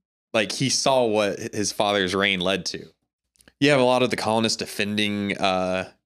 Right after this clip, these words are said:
Ozai, which some of them are Fire Nation, so I get it. <sighs>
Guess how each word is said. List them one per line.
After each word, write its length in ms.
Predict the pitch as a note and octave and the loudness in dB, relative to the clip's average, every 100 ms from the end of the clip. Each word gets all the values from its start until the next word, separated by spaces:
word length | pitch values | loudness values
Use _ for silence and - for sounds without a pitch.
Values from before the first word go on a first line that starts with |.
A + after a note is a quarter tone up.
| _ _ _ _ _ _ _ | _ _ _ _ _ _ _
Ozai, 560 | A2 G#2+ G#2 G#2 A2 G#2+ - _ _ _ _ _ _ _ - | 0 0 2 2 0 -2 -10 _ _ _ _ _ _ _ -4
which 420 | C3 C3 B2 - | 0 2 2 -2
some 200 | - G#3 | -2 0
of 100 | E3+ | 2
them 80 | C#3 | 2
are 180 | A#2+ B2 | 2 2
Fire 300 | A#2+ G2+ G2+ | 2 2 2
Nation, 340 | A2+ A2+ B2 | 0 0 -2
so 120 | A2 F2+ | -2 -4
I 80 | |
get 240 | E2 F#2+ G#2 | -4 -2 0
it. 200 | B2+ - - - - _ _ _ _ _ _ _ _ | 0 -4 -20 -20 -20 _ _ _ _ _ _ _ _
<sighs> 80 | - | -8